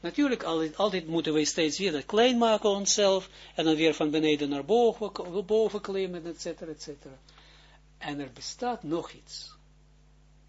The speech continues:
Er bestaat nog iets, eh, wat een geweldige iets is, wat ook niemand begrijpt natuurlijk. Niet dat men niet begrijpt, maar, eh, kinderlijk. Er bestaat een toestand van,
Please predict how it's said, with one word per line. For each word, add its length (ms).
Er 180
bestaat 400
nog 220
iets, 380
eh, 280
wat 240
een 100
geweldige 680
iets 400
is, 380
wat 300
ook 200
niemand 300
begrijpt 380
natuurlijk. 360
Niet 160
dat 120
men 180
niet 80
begrijpt, 340
maar, 120
eh, 400
kinderlijk. 560
Er 160
bestaat 340
een 140
toestand 500
van, 380